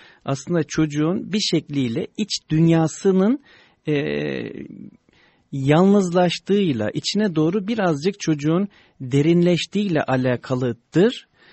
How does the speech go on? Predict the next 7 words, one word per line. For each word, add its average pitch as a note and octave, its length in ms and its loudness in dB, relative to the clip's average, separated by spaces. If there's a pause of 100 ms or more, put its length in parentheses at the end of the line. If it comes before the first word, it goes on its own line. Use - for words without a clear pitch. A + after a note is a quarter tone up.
(200)
Çocuk F3+ 440 0
ondan F3+ 460 2
dolayı C#3+ 460 0 (340)
kendisini D3+ 460 -2
oyalamak D3+ 520 2
için G3 280 -6
dışarıya D3+ 520 -2